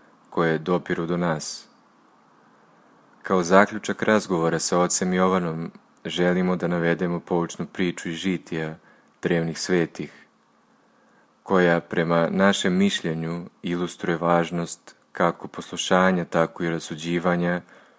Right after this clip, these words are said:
u međusobnim odnosima učenika i učitelja,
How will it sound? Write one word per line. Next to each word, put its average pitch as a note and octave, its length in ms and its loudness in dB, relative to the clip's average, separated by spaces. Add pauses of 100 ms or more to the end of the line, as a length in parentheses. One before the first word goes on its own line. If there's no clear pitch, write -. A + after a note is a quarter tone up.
(180)
u F2+ 100 -8
međusobnim E2 760 0
odnosima D#2+ 580 -2
učenika E2+ 520 -4
i F2 60 2
učitelja, D#2 600 -4